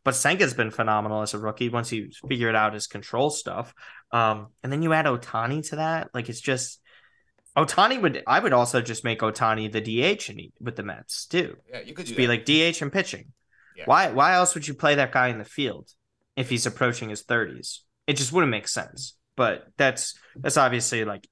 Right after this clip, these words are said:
Speaker 1: if he were to come, he's probably not. Um, but yeah, I, I agree with that. I wouldn't,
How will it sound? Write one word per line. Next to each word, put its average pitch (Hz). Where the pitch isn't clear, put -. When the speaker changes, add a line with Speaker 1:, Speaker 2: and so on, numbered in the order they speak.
Speaker 1:
if 110
he 110
were 107
to 113
come, 123
he's 117
probably 110
not. 110
Um, 117
but 127
yeah, 151
I, 127
I 143
agree 131
with 110
that. 110
I 143
wouldn't, 190